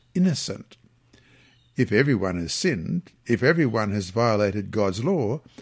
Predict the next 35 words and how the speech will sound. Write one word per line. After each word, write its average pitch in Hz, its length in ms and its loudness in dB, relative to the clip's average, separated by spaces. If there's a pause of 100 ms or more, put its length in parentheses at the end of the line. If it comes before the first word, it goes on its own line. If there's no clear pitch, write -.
(280)
then 143 240 2
who 139 680 0
is 156 320 0
truly 113 640 -4
innocent? 185 480 0 (840)
As 95 160 -4
someone 123 360 -2
once 101 220 -4
said, 95 440 -4 (540)
"Your 104 160 0
birth 117 260 2
certificate 101 720 -4
is 90 180 -6
proof 92 460 -4
of 92 120 -2
your 95 200 0
guilt." 90 400 -8 (960)
Though 104 180 2
theologians 104 800 0
and 85 160 -8
Bible 101 320 -2
scholars 117 500 0
for - 160 -6
centuries 131 600 -2
have 104 160 -4
debated 110 480 0
the 104 140 -2
exact 113 460 -4
nature 123 500 -2
of 92 100 -4
the 101 80 -2
human 110 400 0
relationship 104 680 -2
to - 140 -12
sin, 131 400 -2